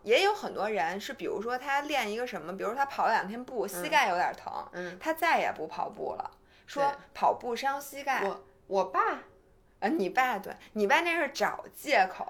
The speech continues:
Speaker 1: 他总能找到借口。
Speaker 2: 我爸就是，你知道他不是买了那个跑步，<laughs> 划船机什么的吗？然后我昨天晚上给他打电话，我说：“你这两天划船了吗？”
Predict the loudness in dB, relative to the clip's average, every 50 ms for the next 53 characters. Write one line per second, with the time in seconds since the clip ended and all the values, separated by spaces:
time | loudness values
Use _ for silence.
0 | -10 -10 -2 2 4 4 6 6 4 4 4 4 2 2 4 2 2 2 4 0
1 | 0 2 6 6 6 6 8 6 4 6 4 4 2 2 0 -2 0 0 2 2
2 | 2 0 -4 -10 -20 -20 -20 -20 _ _ _ _ _ _ _ -8 -4 0 4 6
3 | 6 6 6 2 -2 -4 -4 0 0 0 0 0 -2 -2 -2 -2 -2 -2 -4 -6
4 | -4 -4 -4 -4 -6 -10 -10 -10 -10 -10 -10 -8 -10 -8 -4 -2 -2 -2 -2 -4
5 | -6 -6 -6 -4 -4 -4 -4 -4 -6 -6 -10 -10 -12 -10 -10 -6 -2 0 2 2
6 | 2 2 0 0 0 0 0 0 -2 -4 -8 -8 -8 -8 -8 -8 -4 -6 -6 -6
7 | -8 -12 -20 -20 -20 -20 -20 -20 -20 _ -10 -8 -8 -6 -6 -6 -6 -4 0 0
8 | 0 0 0 -4 -6 -4 -2 -2 -2 -2 -2 -4 -6 -6 -6 -8 -8 -8 -8 -8
9 | -8